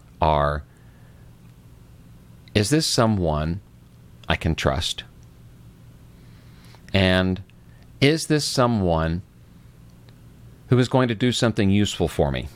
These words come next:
In psychological terms, we are assessing very quickly two factors which psychologists would call warmth and competence.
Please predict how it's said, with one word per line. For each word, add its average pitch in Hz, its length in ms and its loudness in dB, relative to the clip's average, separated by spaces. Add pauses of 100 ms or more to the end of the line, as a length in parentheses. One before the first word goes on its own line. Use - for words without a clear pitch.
(3500)
In 120 120 0
psychological 143 720 0
terms, 76 540 -4 (360)
we 107 160 4
are 101 80 4
assessing 104 560 0
very 110 240 2
quickly 95 520 -2 (280)
two 147 200 2
factors 87 680 -2 (240)
which 101 180 -2
psychologists 107 680 0
would 95 80 -4
call 87 420 2
warmth 101 540 0 (800)
and 92 240 0
competence. - 680 -4